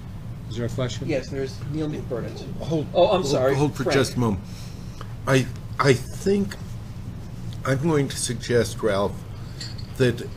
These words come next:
Speaker 3: the initial positioning of candidates that we have in our current system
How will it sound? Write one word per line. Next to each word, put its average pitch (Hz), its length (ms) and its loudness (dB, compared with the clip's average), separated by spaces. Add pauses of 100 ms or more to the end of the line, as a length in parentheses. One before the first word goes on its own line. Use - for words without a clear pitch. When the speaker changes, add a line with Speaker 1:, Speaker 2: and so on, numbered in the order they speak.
(180)
Speaker 3:
the 120 200 4
initial 151 520 2
positioning 117 880 2
of - 180 -4
candidates 110 1000 0 (1700)
that 110 200 0
we 113 120 2
have 123 440 2
in 123 120 2
our 104 160 0
current 131 480 -2
system 95 640 -2